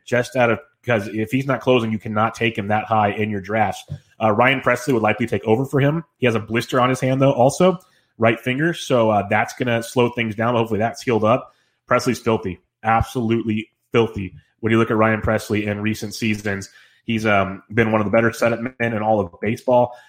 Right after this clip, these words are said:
People were, were speculating he could be the closer before they traded for Ozuna. So when you look at a guy like Pressly in this scenario, you know, last year, two three two E R A, two two one xFIP.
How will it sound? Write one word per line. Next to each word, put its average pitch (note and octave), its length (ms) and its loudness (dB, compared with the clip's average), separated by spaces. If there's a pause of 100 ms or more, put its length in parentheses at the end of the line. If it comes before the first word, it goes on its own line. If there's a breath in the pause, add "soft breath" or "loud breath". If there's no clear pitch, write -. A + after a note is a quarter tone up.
(220 loud breath)
People A2 400 2
were, G#2 180 0
were G#2+ 140 -2
speculating A2+ 480 -2
he A2+ 160 -2
could A#2 100 -4
be A#2+ 60 2
the A2+ 80 2
closer A2+ 320 2
before G#2+ 240 0
they G2 60 -2
traded A#2+ 320 -2
for B2 180 0
Ozuna. A#2+ 360 0 (440 soft breath)
So - 120 0
when A2+ 80 6
you A#2+ 60 4
look A#2+ 80 0
at C3 60 4
a - 20 6
guy A#2+ 120 4
like A2+ 200 2
Pressly A2 580 -2 (840)
in A#2+ 140 0
this B2 200 2
scenario, A2+ 420 4
you G#2 80 -4
know, G2+ 220 -4
last A2+ 320 -2
year, G#2+ 160 0
two C3+ 240 -6
three C3+ 160 -4
two B2 240 -2
E A2+ 120 0
R G#2+ 180 2
A, G#2+ 200 2 (280 soft breath)
two C3 140 -2
two B2 200 -2
one A#2 160 0
xFIP. G#2 400 -4